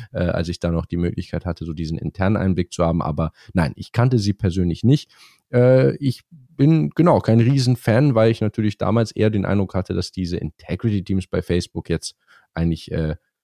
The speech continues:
teilweise zumindest also ganz gute Arbeit machen und, und ich habe mich da auch mit eingeschlossen und habe das Gefühl, wir machen eigentlich ganz gute Arbeit und sie hat da so plötzlich eine riesen,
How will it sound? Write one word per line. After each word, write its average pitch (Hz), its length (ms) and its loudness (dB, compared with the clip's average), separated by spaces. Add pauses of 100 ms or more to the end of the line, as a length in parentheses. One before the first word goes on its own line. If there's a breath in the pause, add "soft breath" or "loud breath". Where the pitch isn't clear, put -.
teilweise 90 460 0
zumindest 85 320 -2
also 78 160 -4
ganz 78 180 -6
gute 101 280 -4
Arbeit 92 320 2
machen 120 380 -2
und, 90 100 -4
und 90 180 -4
ich 85 140 -10
habe 82 100 -2
mich 80 100 -6
da - 100 -6
auch 78 220 -6
mit 78 160 -6
eingeschlossen 110 640 0
und 92 140 -4
habe 87 140 -6
das - 120 -20
Gefühl, 85 240 -4
wir 82 80 -2
machen 78 200 -2
eigentlich 80 160 -4
ganz - 180 -6
gute 78 220 -6
Arbeit 104 320 2 (260 loud breath)
und 90 180 -2
sie 92 100 0
hat 87 120 -4
da 87 60 -2
so 82 140 -4
plötzlich 87 300 -4
eine 85 280 2
riesen, 127 600 4